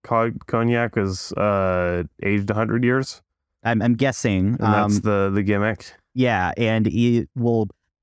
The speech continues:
Speaker 2: it's currently being held in a high security safe behind bulletproof glass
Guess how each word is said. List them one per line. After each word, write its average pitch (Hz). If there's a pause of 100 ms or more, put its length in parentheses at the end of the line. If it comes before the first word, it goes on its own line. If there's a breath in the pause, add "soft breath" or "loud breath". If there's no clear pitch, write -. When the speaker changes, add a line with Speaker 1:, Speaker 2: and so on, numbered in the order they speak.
(220)
Speaker 2:
it's 123
currently 190
being 170
held 151
in 123
a 104
high 147
security 147
safe 131
behind 113
bulletproof 123
glass 92